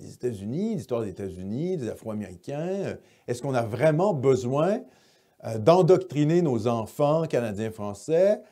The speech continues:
à l'aune de cette idéologie-là, diversitaire, de celle de,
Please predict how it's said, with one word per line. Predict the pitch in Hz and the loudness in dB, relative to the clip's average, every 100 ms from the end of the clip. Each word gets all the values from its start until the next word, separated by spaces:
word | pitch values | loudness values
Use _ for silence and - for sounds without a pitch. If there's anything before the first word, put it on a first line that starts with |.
| _ - | _ -2
à | 120 | 2
l'aune | 143 175 | 4 4
de | 131 | 2
cette | - 127 127 | 0 -2 -2
idéologie-là, | 123 135 127 123 120 131 131 104 | 0 2 4 2 0 4 4 2
diversitaire, | 87 101 113 - 101 - 117 117 120 131 135 | -2 -6 -6 -6 -14 -4 -2 2 2 2 0
de | 107 | -2
celle | 92 117 | -4 -4
de, | 113 101 | -2 -4